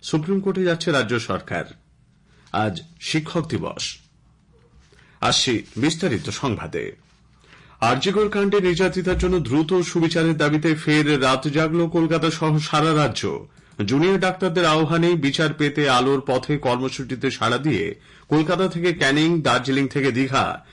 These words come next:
সর্বত্রই রাস্তায় নেমে আসেন সব বয়সী সাধারণ মানুষ। ঘরের আলো নিভিয়ে মোমবাতি হাতে প্রতিবাদে সামিল হন আমজনতা।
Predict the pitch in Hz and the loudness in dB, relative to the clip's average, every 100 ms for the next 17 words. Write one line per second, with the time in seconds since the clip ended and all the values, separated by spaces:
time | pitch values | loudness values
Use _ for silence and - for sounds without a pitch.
0 | - - 143 151 185 - 196 180 139 151 | -14 -2 0 2 0 0 2 2 0 0
1 | 175 165 160 151 147 160 156 143 - - | 0 2 2 2 2 2 2 0 -6 -12
2 | - 147 151 185 185 180 180 170 165 175 | -4 -2 2 2 2 0 -4 0 2 4
3 | 170 107 90 - - - _ - - - | 2 2 -2 -6 -10 -14 _ -20 -10 -2
4 | 110 139 160 131 139 165 185 185 185 202 | 2 2 4 4 4 4 2 2 2 2
5 | 185 175 170 170 156 156 165 156 160 147 | 2 2 2 2 0 0 -2 0 2 2
6 | 147 143 143 147 135 143 131 139 135 107 | 2 0 0 0 0 2 2 2 2 0
7 | 92 87 - | -2 -6 -8